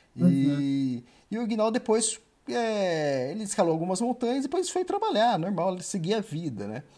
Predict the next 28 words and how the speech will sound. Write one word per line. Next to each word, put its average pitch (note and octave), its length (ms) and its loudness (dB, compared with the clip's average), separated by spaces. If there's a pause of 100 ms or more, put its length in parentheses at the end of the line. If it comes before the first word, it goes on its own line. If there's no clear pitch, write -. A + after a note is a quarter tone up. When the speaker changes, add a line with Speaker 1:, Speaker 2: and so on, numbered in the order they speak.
(260)
Speaker 1:
E F3+ 80 -8
quando D4+ 180 0
eu G4+ 60 2
fiz E3 180 -2
o D#3 60 -2
trek D3 320 2
do C3+ 80 -2
Everest B2+ 500 0
com C#3+ 60 -4
o - 20 -2
Aguinaldo C3+ 460 -2
em, A#2 320 -2 (120)
em A2 440 -6 (480)
dois C3 200 -2
mil C#3 120 0
e A#2+ 40 -2
dez, C#3+ 540 0 (320)
ele D#3 120 -4
falou: A3 200 -2
Elias, F#3 360 0
eu C#3+ 80 -4
tô G3+ 140 -4
fazendo F#3+ 260 -2
esse D3 140 -4
trek F3+ 380 0 (100)
porque - 160 -2
meu G3 180 2
tio, A3 520 0